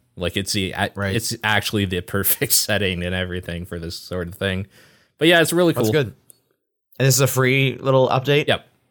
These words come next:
Speaker 1: It's a free
Speaker 2: Cool.
Speaker 1: update. And I think it runs until January, first week of January or something.
Speaker 2: Great. Yeah, in perfect time, it's Christmas.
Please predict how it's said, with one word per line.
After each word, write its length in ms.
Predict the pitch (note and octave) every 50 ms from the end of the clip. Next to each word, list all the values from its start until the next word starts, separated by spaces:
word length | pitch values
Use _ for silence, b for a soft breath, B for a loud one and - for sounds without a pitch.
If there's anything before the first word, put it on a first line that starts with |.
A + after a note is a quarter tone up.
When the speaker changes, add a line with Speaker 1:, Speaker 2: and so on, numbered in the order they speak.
| _ -
Speaker 1:
It's 160 | A2 - -
a 60 | A2
free 260 | - - A2+ G#2 G2+
Speaker 2:
Cool. 100 | F#2 E2
Speaker 1:
update. 400 | - - F#2 F2 F2+ F2+ - - _ -
And 560 | A2 G#2 G2+ G2 G2 F#2+ F#2+ F#2+ F#2 G2 -
I 100 | F2+ F#2+
think 220 | - - C#3 C3
it 60 | C#3 A#2
runs 240 | G#2+ G#2+ G#2 G2+ G2+
until 640 | G2+ G2+ - A2 G2+ F#2+ F#2 F#2 F2 F2 E2+ E2 - _ _ _ _ _ _ _ _
January, 880 | - E2+ F2 F2+ F#2 F2+ F2 F2 F2+ F2 F2+ F2+ F2+ F2+ F2 F2 E2+ F#2+
first 360 | - - - - A#2 A#2 -
week 140 | D3 B2+ -
of 100 | G2 F2
January 640 | - E2 D#2+ F2 F#2+ G2 G2+ G#2+ A2 A2+ A2+ A#2 A#2
or 60 | A#2 A2+
something. 460 | - - B2 B2 - C#3 C#3 C#3 B2+ - _ _ _ _ _ _ _ _ _ _ _ _ _ _ _ _ _ _ _ _ _ _ _ _
Speaker 2:
Great. 240 | - G#2+ A2 - -
Yeah, 140 | G#2+ A2 G#2+
in 100 | G2+ F#2+
perfect 340 | - C#3+ C#3 C3+ C#3+ C3 -
time, 320 | C3 B2 B2 B2+ C#3+ C#3
it's 120 | - -
Christmas. 680 | - - B2 B2+ B2+ - D3 D#3 E3+ E3 - - -